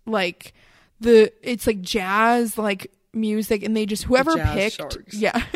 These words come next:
Speaker 1: <laughs> whoever picked out the music for that movie, just
Speaker 2: Oh,
Speaker 1: chef's
Speaker 2: I love
Speaker 1: kiss.
Speaker 2: when people,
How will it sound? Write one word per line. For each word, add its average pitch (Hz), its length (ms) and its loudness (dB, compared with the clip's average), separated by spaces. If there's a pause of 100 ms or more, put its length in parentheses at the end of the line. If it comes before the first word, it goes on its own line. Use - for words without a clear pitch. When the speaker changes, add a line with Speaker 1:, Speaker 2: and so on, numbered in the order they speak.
(460)
Speaker 1:
<laughs> - 560 -12
whoever 269 340 2
picked - 360 -2
out 202 300 0
the 220 60 -10
music 190 320 -6
for 208 100 -6
that 190 160 -2
movie, 151 380 -10
just - 420 -14
Speaker 2:
Oh, 190 200 0
Speaker 1:
chef's 185 200 2
Speaker 2:
I 214 80 0
love 190 240 2
Speaker 1:
kiss. 196 80 -6
Speaker 2:
when 247 160 -2
people, 202 640 -4